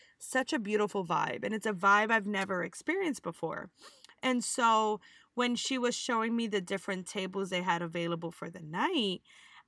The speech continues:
I was thinking in my mind, like, "Oh my God, like, I really like this table because it sees the horizon." <laughs> And she's like, "Okay, so with this table, it's gonna be eight hundred dollars, um, for four hours." I was like,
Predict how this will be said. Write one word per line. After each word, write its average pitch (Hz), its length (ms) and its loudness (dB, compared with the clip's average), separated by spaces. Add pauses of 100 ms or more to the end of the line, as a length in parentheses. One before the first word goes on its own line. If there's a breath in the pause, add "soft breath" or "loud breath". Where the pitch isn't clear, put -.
I 214 120 8
was 254 160 4
thinking 226 400 -2
in 196 100 0
my 175 160 0
mind, 202 460 2
like, 185 240 -6
"Oh 196 80 -4
my 202 120 -4
God, 269 300 0
like, 180 240 -4
I 190 60 -2
really 185 280 -4
like 175 220 -2
this - 220 -10
table 247 440 0
because 202 320 -6
it - 140 -8
sees 208 240 -6
the 180 120 -2
horizon." 190 600 0
<laughs> 220 220 -4 (640 loud breath)
And 349 100 2
she's 330 160 0
like, 349 160 0
"Okay, 294 260 -2
so 254 140 -4
with 240 160 0 (160)
this 240 180 0
table, 320 520 0
it's - 160 -4
gonna 233 180 -2
be 220 300 -6
eight 208 180 -2
hundred 254 320 -4
dollars, 269 480 0 (160)
um, 220 300 0
for - 160 -6
four 208 340 0
hours." 185 560 0
I 285 120 4
was 254 180 -4
like, 185 400 0